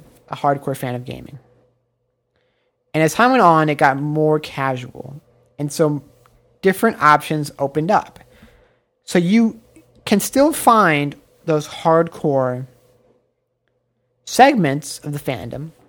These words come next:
but at the same time, if you are more casual, you can find other places and resources that support you in being casual.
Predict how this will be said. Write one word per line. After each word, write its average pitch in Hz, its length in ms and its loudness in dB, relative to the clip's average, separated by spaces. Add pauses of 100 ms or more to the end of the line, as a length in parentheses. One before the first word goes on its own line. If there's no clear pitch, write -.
(340)
but 175 100 -2
at 165 40 -10
the - 40 -12
same 202 220 0
time, 226 400 2
if 180 200 -4
you 214 140 -4
are 240 180 6
more 226 160 4
casual, 254 480 2
you 175 100 0
can 196 120 -6
find 190 220 -4
other 226 200 2
places 170 600 -2 (560)
and 196 120 2
resources 160 600 0
that 151 160 0
support 285 400 -6
you 170 120 0
in 190 160 -2
being 285 260 0
casual. - 500 -12